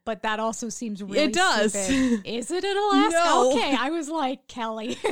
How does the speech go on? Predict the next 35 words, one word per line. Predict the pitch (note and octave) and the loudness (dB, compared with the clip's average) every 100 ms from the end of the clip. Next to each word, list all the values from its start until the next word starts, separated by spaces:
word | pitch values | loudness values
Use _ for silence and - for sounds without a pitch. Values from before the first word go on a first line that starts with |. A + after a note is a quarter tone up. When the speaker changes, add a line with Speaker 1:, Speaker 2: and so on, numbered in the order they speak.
| B3 G#3+ | -4 -8
Speaker 1:
<laughs> | - - - | -16 -20 -8
I'm | A#3 A#3 | -6 -2
throwing | C4 B3 | -2 0
a | A#3+ | -2
lot | G#3+ G#3 G#3+ | -4 -4 -4
of | G#3+ | -4
shade | - G#3+ G3+ F#3 | -6 -6 -6 -6
here. | |
Speaker 2:
Florida. | G3 B3+ A3 G#3 | 0 2 2 0
Speaker 1:
You | |
need | G#3 | -6
to | |
stop | G#3+ - E3+ | -10 -8 -6
Speaker 2:
It's | G3 | -4
in | G#3 | -6
Speaker 1:
me." | |
Speaker 2:
Florida. | E3+ - F#2 - F3+ | -8 -12 -12 -14 -16
Speaker 1:
Okay, | - C#3+ D#3 | -16 -16 -6
Speaker 2:
Uh, | |
Speaker 1:
well, | A#3 A#3+ | 0 0
Speaker 2:
apparently | A#3+ B3 G4+ G#4+ | 2 2 2 2
Speaker 1:
that's | G#4 | 0
not | F#4+ | 0
Speaker 2:
it's | |
a | - | 0
Speaker 1:
fun. | C4 B3 | 0 0
Speaker 2:
national | G#3+ G3+ B3+ G#3 | -2 -4 -6 -6
park. | F3+ - - - _ _ _ | -6 -8 -12 -20 _ _ _
Speaker 1:
Okay. | D#4+ A#4 G#4 F#4 A4+ _ _ | -8 -2 -2 -2 -6 _ _
Speaker 2:
Or | A3+ F#3 | -6 -6
state, | - - F#3+ - | -4 -4 -4 -4
a | F#3+ | -8
state | - F#3 - | -8 -12 -12
park, | - F#3+ G3+ - | -10 -8 -10 -10
sorry. | F#3+ F3 F#3+ | -8 -6 -8